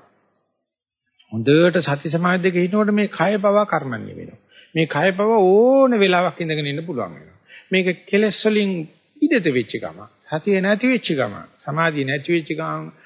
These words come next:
දඬු කඳේ ගැහුවා වගේ. කටු බෙරේ දාලා පෙරළුවා වගේ. පුදුමාකාර දර්ථ ගති පහළ වෙනවා. ඉතින් ඒ නිසා ඒක මේ සමාජය හරහා සමාජ ධර්මයක් විදිහට බලන්න පුළුවන්. තමන්ගේ භාවනාව හරහා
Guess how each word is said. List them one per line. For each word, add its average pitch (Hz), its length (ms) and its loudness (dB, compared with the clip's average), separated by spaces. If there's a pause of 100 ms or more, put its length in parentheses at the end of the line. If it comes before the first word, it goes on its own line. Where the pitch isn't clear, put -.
(260)
දඬු 135 300 -2
කඳේ 175 300 0
ගැහුවා 120 440 -6
වගේ. - 100 -20 (640)
කටු 139 280 -2
බෙරේ 190 280 4
දාලා 170 240 2
පෙරළුවා 131 480 -2
වගේ. 107 200 -12 (300)
පුදුමාකාර 165 1080 -2
දර්ථ 131 320 -4
ගති 110 240 -4
පහළ - 280 -16
වෙනවා. 85 280 -18 (380)
ඉතින් 180 160 2
ඒ 196 60 4
නිසා 185 240 -4
ඒක 165 220 0
මේ 131 260 -8 (640)
සමාජය 123 400 -2
හරහා 127 360 0
සමාජ 104 340 -4
ධර්මයක් 135 420 -2
විදිහට 175 260 -4
බලන්න 131 380 -2
පුළුවන්. 123 380 -4 (280)
තමන්ගේ 120 460 -6
භාවනාව 143 600 0
හරහා 101 420 -4